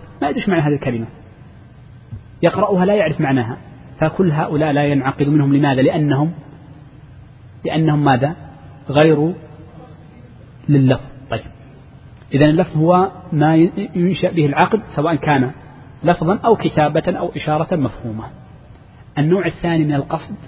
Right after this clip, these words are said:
هو قصد النتيجة،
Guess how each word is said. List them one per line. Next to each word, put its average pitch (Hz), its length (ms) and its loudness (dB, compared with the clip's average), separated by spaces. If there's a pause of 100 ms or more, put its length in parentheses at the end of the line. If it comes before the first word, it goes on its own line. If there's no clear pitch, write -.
(960)
هو 143 120 4
قصد 160 540 -2 (340)
النتيجة، 151 600 0